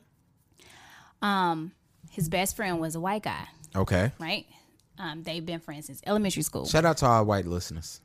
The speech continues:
Speaker 1: Um, he passed away.
Speaker 2: Ooh.
Speaker 1: And I think, um, my cousin is still cool with, like, his family and stuff.
Speaker 2: Okay.
Speaker 1: So I get on Facebook today, and the guy, the, his best friend's mom tags my cousin in this post.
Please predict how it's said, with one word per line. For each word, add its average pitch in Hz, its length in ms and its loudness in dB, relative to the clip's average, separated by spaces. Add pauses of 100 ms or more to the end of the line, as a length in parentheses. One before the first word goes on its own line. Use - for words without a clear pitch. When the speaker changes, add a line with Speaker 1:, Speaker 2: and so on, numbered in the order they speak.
(120)
Speaker 1:
Um, 165 320 0
he 165 140 -10
passed 180 340 0
away. 190 320 4 (520)
Speaker 2:
Ooh. 107 120 4 (180)
Speaker 1:
And 190 100 -2
I 170 40 0
think, 170 520 -2
um, 165 200 -4
my 156 80 -4
cousin 165 320 -4
is 160 80 -4
still 160 260 -6
cool 160 260 -4
with, 151 220 -4
like, 147 280 -6
his - 180 -6
family 143 320 -2
and - 80 -10
stuff. - 240 -8 (200)
Speaker 2:
Okay. 147 300 6 (180)
Speaker 1:
So - 220 -6
I 285 80 2
get 302 140 -2
on 262 140 -2
Facebook 220 460 -8
today, 175 520 -4
and 180 500 -4 (180)
the - 60 -8
guy, 175 500 0
the, 185 120 -4
his 185 160 -4
best 180 260 -4
friend's 254 180 -4
mom 170 320 -2
tags 160 380 -4
my 180 140 -2
cousin 170 340 -2
in 151 120 -2
this - 140 -8
post. - 800 4